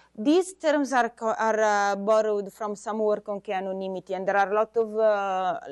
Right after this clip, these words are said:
a lot of overlapping concepts from our work with that work. The main difference is that in that work, they work in, uh, database environments, while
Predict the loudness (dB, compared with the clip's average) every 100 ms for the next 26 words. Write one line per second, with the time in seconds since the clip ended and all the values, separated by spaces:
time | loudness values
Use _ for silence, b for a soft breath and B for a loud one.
0 | -14 -2 0 0 -2 -4 -2 0 0 0
1 | 0 -2 -4 -10 -10 -8 -8 -6 -10 -12
2 | -14 -20 -20 -10 -4 -2 0 2 0 -2
3 | -4 -8 -2 -2 -2 -4 -4 -6 _ b
4 | b 0 2 2 0 -2 -2 -2 -4 -2
5 | -2 -2 -4 -2 -2 2 0 0 -2 0
6 | 0 2 2 0 -2 -6 -4 -2 -2 0
7 | 0 0 -2 0 0 -2 2 2 2 0
8 | -2 -2 -2 -2